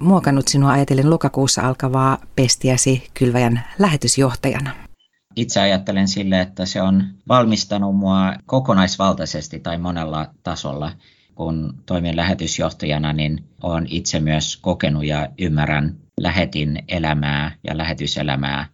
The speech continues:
Speaker 2: monesta roolista, alkaen ihan siitä lähetyslapsesta, että minkälaista niiden lasten on olla kentällä, osa perheen työtä siellä.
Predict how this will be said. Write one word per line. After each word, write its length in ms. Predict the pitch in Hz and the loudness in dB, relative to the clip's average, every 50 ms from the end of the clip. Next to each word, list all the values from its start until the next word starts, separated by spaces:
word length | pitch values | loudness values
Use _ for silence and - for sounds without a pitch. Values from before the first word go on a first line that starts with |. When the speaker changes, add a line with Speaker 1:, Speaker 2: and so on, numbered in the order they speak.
| _ - | _ -4
Speaker 2:
monesta 460 | 113 110 101 95 92 98 - 90 82 | -2 0 2 2 2 0 -2 -6 -6
roolista, 600 | - 82 78 73 69 67 67 - - - 73 73 - - _ - - | -4 -4 -4 -4 -6 -6 -8 -10 -8 -8 -10 -10 -12 -16 _ -20 -20
alkaen 600 | - 85 82 80 - - 78 73 73 73 65 65 - | -14 -12 -12 -12 -10 -8 -6 -6 -6 -6 -8 -10 -12
ihan 280 | - 80 78 78 73 78 | -12 -10 -8 -8 -6 -6
siitä 320 | - 80 76 67 73 76 | -6 -8 -6 -8 -8 -8
lähetyslapsesta, 920 | 76 73 80 71 - 71 - - - 69 64 - - - - - - - - | -6 -6 -8 -8 -8 -10 -12 -10 -10 -10 -8 -8 -10 -10 -10 -12 -12 -12 -12
että 200 | - - - 73 | -12 -10 -8 -8
minkälaista 540 | 71 67 65 67 65 69 67 - - - | -8 -8 -8 -8 -8 -8 -8 -10 -10 -10
niiden 320 | - 69 67 - - 69 67 | -8 -8 -8 -8 -10 -8 -6
lasten 360 | 65 67 - - - 67 67 | -6 -8 -8 -8 -8 -8 -6
on 180 | 69 73 71 73 | -8 -8 -8 -8
olla 320 | 80 78 78 80 82 - _ _ _ _ - | -8 -6 -6 -6 -6 -8 _ _ _ _ 0
kentällä, 420 | 107 95 92 92 95 85 85 85 | 2 4 4 2 2 0 -2 -4
osa 220 | 82 - - 90 73 | -4 -4 -6 -8 -8
perheen 540 | - 82 78 69 71 82 78 78 76 76 - - _ _ | -6 -8 -8 -6 -6 -8 -6 -6 -6 -8 -10 -14 _ _
työtä 300 | _ - 76 73 - 78 | _ -8 -8 -8 -8 -8
siellä. 400 | 71 - 71 71 71 71 71 73 | -8 -8 -6 -8 -8 -6 -8 -10